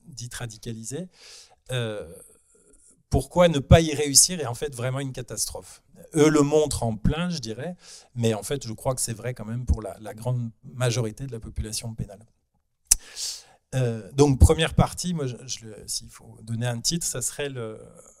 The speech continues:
la nécessaire neutralité. Donc, l'enjeu, en fait, hein, c'est d'essayer de penser, euh, quelle doit être la peine d'emprisonnement en régime libéral. Alors juste, je dis peine d'emprisonnement, on peut en discuter, hein, vous n'êtes pas obligé d'être d'accord là-dessus. Moi,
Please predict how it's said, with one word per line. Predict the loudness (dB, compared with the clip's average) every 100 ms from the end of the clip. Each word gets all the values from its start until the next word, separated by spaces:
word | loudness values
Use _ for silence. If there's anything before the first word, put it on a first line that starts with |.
| _ _ _
la | -4 -2 -2
nécessaire | -4 0 2 2 2 2
neutralité. | 0 0 0 -2 -4 -12 -20 _ _ _ -20 _ _ -14 -12 -14 -18 -20 _
Donc, | 0 0 0 0
l'enjeu, | 6 6 6 2
en | 0
fait, | -2 -6 -8
hein, | -8
c'est | -6 -4 -4 -4
d'essayer | -4 -4 -6 -8
de | -4
penser, | -2 0 -2 -2 -6 -8 _ _ _ -10
euh, | -8 -8 -12 -20 -20 -20 _ _ _ _ _ _ -20 _
quelle | 2 4
doit | 4 2
être | 0 -6
la | -2
peine | -2 -2
d'emprisonnement | -2 -2 -2 -6 -4
en | -4
régime | -2 -2 -2 -4
libéral. | -6 -6 -6 -12 -16 _ _ _ _ _ -4
Alors | 0
juste, | 0 0 0
je | -2
dis | -4 -8 -10 _
peine | 4 6
d'emprisonnement, | 2 2 -2 -2 -2 -2 -4 -6
on | -10
peut | -8 -6
en | -6
discuter, | -4 -6 -6 -6
hein, | -6 -6
vous |
n'êtes | -10 -4
pas | -4 -2
obligé | -8 -10 -8 -8
d'être | -8 -8
d'accord | -8 -8
là-dessus. | -8 -6 -4
Moi, | -4 -6